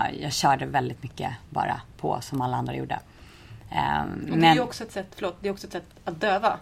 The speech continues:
Speaker 1: Ja, ja, ja.
Speaker 2: Så döva behöver ju inte vara, eh, missbruk eller T V. Alltså, vi, vi, vi kan
Speaker 1: Nej,
Speaker 2: döva
Speaker 1: jag
Speaker 2: med allt.
Speaker 1: Gud, ja.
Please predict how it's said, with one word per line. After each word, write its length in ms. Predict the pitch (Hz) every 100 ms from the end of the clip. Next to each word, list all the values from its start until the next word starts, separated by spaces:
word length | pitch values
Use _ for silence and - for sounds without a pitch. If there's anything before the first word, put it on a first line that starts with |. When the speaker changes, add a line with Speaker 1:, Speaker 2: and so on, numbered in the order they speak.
| -
Speaker 1:
Ja, 260 | 185 294 330
ja, 60 |
ja. 100 | 180
Speaker 2:
Så 60 | -
döva 320 | 185 220 196
behöver 340 | 196 208 214 220
ju 60 |
inte 220 | 208 196
vara, 500 | 175 180 175 175 165 160 - -
eh, 160 | 147 156
missbruk 440 | 220 - 208 202
eller 140 | 190
T 220 | 190 196 175
V. 60 |
Alltså, 160 | 175 196
vi, 200 | 190 208
vi, 300 | 190 196 190
vi 120 | 196
kan 220 | 196 196
Speaker 1:
Nej, 180 | 202 202
Speaker 2:
döva 120 | 165
Speaker 1:
jag 140 | 156 -
Speaker 2:
med 100 | -
allt. 320 | 285 214 - - - -
Speaker 1:
Gud, 240 | 226 151
ja. 100 | -